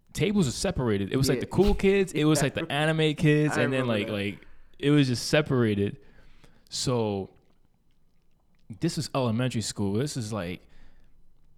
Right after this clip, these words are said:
Speaker 1: damn, bro, I wanna go back.
Speaker 2: Yeah, bro, me too. Me too, bro. <laughs>
Speaker 1: I wanna
Speaker 2: The
Speaker 1: go back.
Speaker 2: nostalgia is crazy.
Speaker 1: Son, I'm just thinking about it, and I'm like
Speaker 2: Nah, I,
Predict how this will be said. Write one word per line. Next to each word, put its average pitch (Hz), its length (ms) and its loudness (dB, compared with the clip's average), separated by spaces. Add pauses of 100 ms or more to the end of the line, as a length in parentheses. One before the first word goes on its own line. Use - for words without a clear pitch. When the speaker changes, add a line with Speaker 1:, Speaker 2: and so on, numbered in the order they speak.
(800)
Speaker 1:
damn, 120 340 -2
bro, 101 160 -2
I 110 40 -2
wanna 110 180 -2
go 95 140 -4
back. 101 320 -4 (420)
Speaker 2:
Yeah, 120 220 -12 (140)
bro, 127 220 -8
me 165 160 -8
too. 160 320 -10
Me 208 200 -2
too, 269 240 -2
bro. 202 360 0 (140)
<laughs> 196 80 2
Speaker 1:
I 160 140 4
wanna 127 240 4
Speaker 2:
The 202 80 6
Speaker 1:
go 117 100 6
back. 110 80 0
Speaker 2:
nostalgia 208 360 2
is 175 140 -2
crazy. 196 300 -2 (180)
Speaker 1:
Son, 110 520 -2
I'm 139 160 0
just 135 180 0
thinking 147 240 0
about 139 320 0
it, 127 80 -2
and 117 80 0
I'm 135 120 -4
like 117 260 -4 (1080)
Speaker 2:
Nah, 131 300 -10
I, 247 140 -10